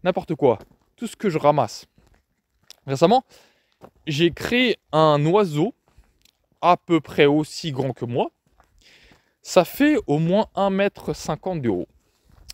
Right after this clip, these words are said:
J'avais fait d'abord un Christ très coloré, et face à ce Christ,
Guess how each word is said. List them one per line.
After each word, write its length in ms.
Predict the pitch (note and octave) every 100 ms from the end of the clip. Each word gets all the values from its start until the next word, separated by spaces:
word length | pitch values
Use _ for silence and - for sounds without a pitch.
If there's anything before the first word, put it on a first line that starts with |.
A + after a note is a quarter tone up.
| - - - - - - _ _ _ _ _ - _
J'avais 360 | D3 G#3 B3 D#4+
fait 320 | - D#4 D#4
d'abord 640 | F3+ F3 F3 B3+ B3 G3+ F#3
un 160 | E3+
Christ 540 | E3 - C4+ - - A2+
très 260 | - D4+
coloré, 640 | C#4 - F3+ C#3+ C3 B2 B2+ - _ -
et 300 | C3 C3 B2 _ _ _
face 400 | - E3 C#3+ -
à 40 | C3+
ce 140 | -
Christ, 540 | A2 - B3+ - -